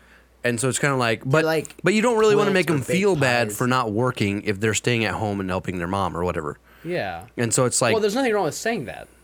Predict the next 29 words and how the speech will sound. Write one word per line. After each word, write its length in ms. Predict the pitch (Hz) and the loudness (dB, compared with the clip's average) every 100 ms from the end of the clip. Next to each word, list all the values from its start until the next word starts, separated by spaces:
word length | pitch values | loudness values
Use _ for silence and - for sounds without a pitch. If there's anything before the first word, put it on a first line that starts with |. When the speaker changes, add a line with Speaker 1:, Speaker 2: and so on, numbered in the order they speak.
| _ _ _ _ _ _ _ - | _ _ _ _ _ _ _ -2
Speaker 3:
If 80 | 165 | -2
Speaker 1:
Yeah, 160 | - | 0
Speaker 3:
you're, 160 | 170 139 | 0 2
Speaker 1:
yeah. 260 | 120 78 101 _ 120 | 2 0 -6 _ -6
Speaker 3:
if 160 | 190 | -4
you're 80 | 202 | -2
being 160 | 214 - | -2 -2
productive. 540 | 147 233 233 107 80 139 | -2 -2 -4 -8 -8 -4
Speaker 1:
Right. 260 | 110 73 - - _ _ _ _ _ _ _ _ | -4 -4 -12 -20 _ _ _ _ _ _ _ _
Speaker 2:
If 160 | 151 156 | -4 -2
you're 100 | 160 | 0
not 240 | 185 240 | 2 0
being 140 | 180 139 | 0 -4
productive, 600 | 120 127 107 120 95 - | -4 -6 -6 -8 -8 -8
then 340 | 143 135 123 117 | -4 -4 -4 -8
there 140 | 143 143 | -6 -4
is 100 | - | -4
something 240 | 135 120 | -6 -6
wrong 160 | 117 107 | -8 -8
with 100 | 85 | -10
saying 300 | 98 87 78 | -12 -12 -14
that. 180 | 62 - | -18 -20
Speaker 1:
That's 200 | - - | -20 -14
hot. 280 | - 50 - _ | -12 -12 -14 _
This 120 | - - | -10 -8
coffee's 380 | - 90 90 | -6 -6 -4
really 180 | 117 95 | -2 -2
hot. 300 | 90 92 85 - - - | 0 -2 -2 -8 -20 -16
Speaker 3:
Wow. 340 | 95 98 92 | -10 -8 -10